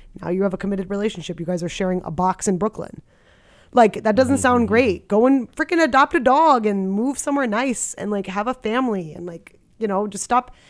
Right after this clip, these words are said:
Speaker 1: stop staying somewhere longer than you need to because of unrealistic expectations you put on yourself and what, and caring what other people think.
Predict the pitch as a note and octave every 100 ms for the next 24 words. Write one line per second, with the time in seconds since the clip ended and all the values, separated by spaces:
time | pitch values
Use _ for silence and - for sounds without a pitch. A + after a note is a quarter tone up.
0 | _ - D4 C#4+ - A#3+ B3+ B3+ G#3+ G#3
1 | G3+ F3 F#3 G3 G3 G3 F3 E3+ E3+ F3
2 | G#3 F#3 F#3 F3 E3+ - F#3+ F#3+ F3+ F3
3 | - - - - C#3+ F3+ - F#3+ D#3 F3+
4 | A3 G#3 G#3+ A3 A3+ A3+ G#3 F3+ F3 -
5 | - G3 F3+ G3+ F#3 F#3 E3 - F3+ F3
6 | E3+ - - -